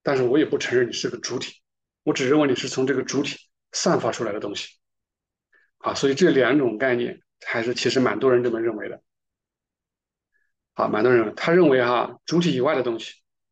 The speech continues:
啊，因为他们是从主体出来的，啊，他称之，他也把它称之为实体与形式。所以说这第一点和第二点是告诉我们两个错误的概念，这种观念。一个是把神，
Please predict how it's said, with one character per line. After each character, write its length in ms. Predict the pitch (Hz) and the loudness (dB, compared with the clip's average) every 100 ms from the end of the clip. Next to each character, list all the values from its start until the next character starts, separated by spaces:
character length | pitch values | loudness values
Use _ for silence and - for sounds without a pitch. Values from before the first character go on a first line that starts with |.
| _ _ _ | _ _ _
啊， 200 | 120 113 | -2 0
因 160 | 135 156 | 2 2
为 160 | 156 | 0
他 180 | 160 165 | -2 -4
们 120 | 160 | -4
是 100 | - | -4
从 260 | 175 156 156 | -6 -4 -2
主 140 | 160 | 0
体 140 | 160 123 | 0 0
出 180 | - | -2
来 160 | 160 117 | -2 -2
的， 160 | - - _ _ _ _ _ - | -6 -16 _ _ _ _ _ -18
啊， 260 | 110 - _ _ - | -18 -18 _ _ -16
他 100 | 120 | -12
称 200 | - 131 | -8 -8
之， 120 | 147 | -8
他 200 | - 180 | -6 -4
也 100 | 131 | -4
把 120 | 110 | -4
它 80 | 110 | -6
称 180 | 120 127 | -6 -4
之 60 | |
为 120 | 123 | -4
实 240 | 113 - 131 | -4 -4 -6
体 100 | 135 | -8
与 120 | 120 | -8
形 180 | - - | -8 -8
式。 240 | - - _ _ _ _ _ _ _ _ - | -10 -12 _ _ _ _ _ _ _ _ -8
所 200 | - 160 | 0 2
以 80 | |
说 220 | - 160 147 | 2 2 0
这 200 | - 160 | 0 -2
第 220 | - 180 | 2 2
一 80 | 175 | 2
点 140 | 120 | -2
和 120 | 120 | -6
第 140 | 120 165 | -4 -2
二 120 | 143 | -2
点 200 | - - _ - | -6 -14 _ -12
是 160 | - | -6
告 180 | 147 151 | -2 -2
诉 120 | 143 | -2
我 60 | 131 | -6
们 100 | 127 | -4
两 120 | 110 | -4
个 80 | 123 | -4
错 280 | - 202 - | 0 0 0
误 80 | |
的 80 | 120 | -2
概 140 | - - | -4 -6
念， 180 | 180 - _ _ - | -10 -18 _ _ -20
这 80 | 117 | -10
种 80 | |
观 180 | 117 123 | -2 -2
念。 220 | 123 - _ _ _ _ _ _ - | -2 -8 _ _ _ _ _ _ -2
一 140 | 196 | 2
个 80 | 196 | 4
是 100 | 180 | 4
把 140 | 170 | 2
神， 300 | 156 - - | -2 -4 -14